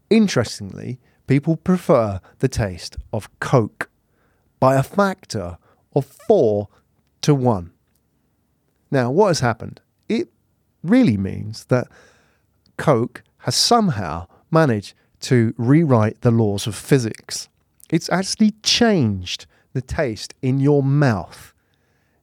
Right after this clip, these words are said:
Now, what do I mean by that? By simply knowing that that cola is Coke rather than Pepsi, the taste is different.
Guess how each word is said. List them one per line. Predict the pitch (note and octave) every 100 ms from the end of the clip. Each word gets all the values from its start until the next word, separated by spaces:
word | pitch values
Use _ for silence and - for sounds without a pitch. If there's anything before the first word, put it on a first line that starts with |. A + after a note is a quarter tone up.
| _ _ _
Now, | D3+ E3+
what | G3
do | A3
I | G3
mean | E3+ E3+
by | G#2 G2
that? | F2 E2 - _ _ _ _ _ _
By | -
simply | E3 B3+ B3+ A3+
knowing | G3+ F#3+ F3 A#2 G2 G2
that | B2+ A#2+ A2+
that | B2+ D#3 -
cola | - D3+ D#3+ A#2+ F#2 E2+ _ _ _
is | B2 A#2 G#2+ - _ -
Coke | - C3+ A2+ - -
rather | A2+ A2 A2
than | A2 A2+
Pepsi, | - C#3+ - - - A2+ A2+ _ _ _ _
the | C#3
taste | - - G#3+ B2 - - - _ _
is | C#3 B2+
different. | - D#3 - G#2+